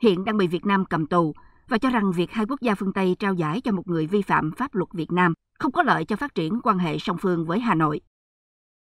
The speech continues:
Chính phủ Anh và Canada công bố trao giải thưởng tự do truyền thông hai nghìn không trăm hai mươi hai cho Phạm Đoan Trang tại Hội nghị tự do báo chí ở Tallinn, Estonia hôm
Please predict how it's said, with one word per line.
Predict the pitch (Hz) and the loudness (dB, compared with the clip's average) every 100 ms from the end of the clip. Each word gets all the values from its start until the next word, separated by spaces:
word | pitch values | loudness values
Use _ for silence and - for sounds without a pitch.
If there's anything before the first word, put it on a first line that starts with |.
| - | -6
Chính | 339 | -4
phủ | 370 220 | 0 2
Anh | 226 208 | 4 2
và | 190 | -2
Canada | 165 190 185 180 175 | -4 -2 2 4 2
công | 175 175 | 0 -2
bố | 170 175 285 _ - | 2 2 2 _ -2
trao | 269 | 0
giải | 202 208 | 0 0
thưởng | 208 170 247 - | 0 0 -2 -2
tự | 185 165 | -2 0
do | 214 202 - | 0 0 0
truyền | 180 156 | -2 0
thông | 214 185 185 | -2 -2 -2
hai | 226 | -2
nghìn | 202 156 | 0 0
không | 185 180 | -2 -2
trăm | 185 180 | -2 0
hai | 196 | 0
mươi | 175 | 2
hai | 180 180 156 _ - | 2 2 0 _ 2
cho | 208 | 2
Phạm | 190 170 151 | 4 2 2
Đoan | 175 185 175 | 0 0 2
Trang | 190 180 165 - | 2 2 0 0
tại | 202 | 2
Hội | 190 | 4
nghị | 185 175 | 4 2
tự | 180 180 | 0 -2
do | 196 | 0
báo | 220 | 0
chí | - 208 254 - | 2 2 2 -2
ở | 170 170 | -4 -4
Tallinn, | - 180 175 160 156 - | -2 0 2 0 0 0
Estonia | 175 - 196 175 170 160 - _ | -2 0 0 2 4 4 0 _
hôm | 220 190 | 2 2